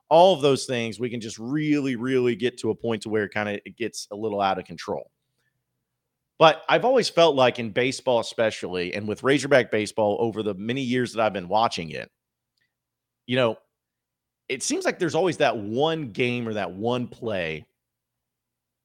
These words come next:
in the middle of the conference season that can just give you that extra boost of confidence that, phew, makes you take off and makes you finish the season strong.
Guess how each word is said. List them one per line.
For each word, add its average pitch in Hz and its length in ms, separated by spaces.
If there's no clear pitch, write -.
in 117 180
the 107 80
middle 143 340
of 147 100
the 135 80
conference 123 440
season 87 480
that 110 420
can 117 120
just 98 240
give 127 240
you 151 120
that 127 220
extra 123 320
boost 123 600
of 104 140
confidence 101 580
that, 87 280
phew, - 80
makes 120 240
you 220 80
take 131 320
off 113 260
and 101 120
makes 104 180
you 98 80
finish 104 340
the 92 80
season 85 400
strong. - 340